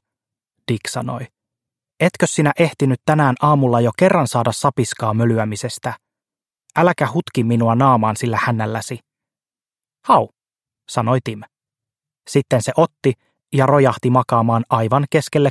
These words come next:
karttaa. "Ylös siitä nyt senkin, tomppeli", Dick sanoi. "Etkö muka tajua, että meillä on kiire? Meidän täytyy suunnitella reitti Knallikalliolle."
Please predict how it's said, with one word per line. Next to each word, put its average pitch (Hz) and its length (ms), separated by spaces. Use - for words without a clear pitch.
karttaa. 110 560
"Ylös 202 420
siitä 139 300
nyt 127 160
senkin, 120 440
tomppeli", 110 580
Dick 117 180
sanoi. 127 320
"Etkö 180 280
muka 160 280
tajua, 175 360
että 135 220
meillä 147 300
on 120 240
kiire? 131 440
Meidän 156 280
täytyy 135 320
suunnitella 131 580
reitti 147 360
Knallikalliolle." 127 1080